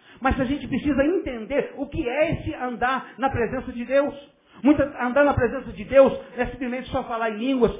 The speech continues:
não é pular, não é gritar. Andar na presença de Deus é o primeiro passo de se aquietar. Pela história de Abraão, de ver que ali, no Salmo, no capítulo dezesseis de Gênesis, Deus já estava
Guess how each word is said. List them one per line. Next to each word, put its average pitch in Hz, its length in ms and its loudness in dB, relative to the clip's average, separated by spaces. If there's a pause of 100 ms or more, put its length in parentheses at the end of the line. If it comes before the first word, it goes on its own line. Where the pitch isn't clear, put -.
(140)
não 269 100 -4
é - 20 -4
pular, 233 460 -2
não 226 80 -2
é 226 60 -4
gritar. 240 640 -2
Andar 254 240 0
na 285 100 0
presença 214 380 -2
de 196 140 -10
Deus 254 300 8 (180)
é 233 60 2
o 240 60 6
primeiro 247 420 4
passo 226 340 -2
de - 60 -20
se 247 80 -10
aquietar. 208 680 -6 (180)
Pela 294 180 6
história 277 380 2
de 254 80 -2
Abraão, 254 320 2
de 240 80 -10
ver 226 380 4
que - 140 -14
ali, 240 580 2 (260)
no 208 140 -6
Salmo, 269 280 0 (120)
no 226 120 -14
capítulo 190 420 -2
dezesseis 220 460 2
de 214 120 -8
Gênesis, 233 420 -4 (180)
Deus 254 400 6
já 247 120 0
estava 208 640 0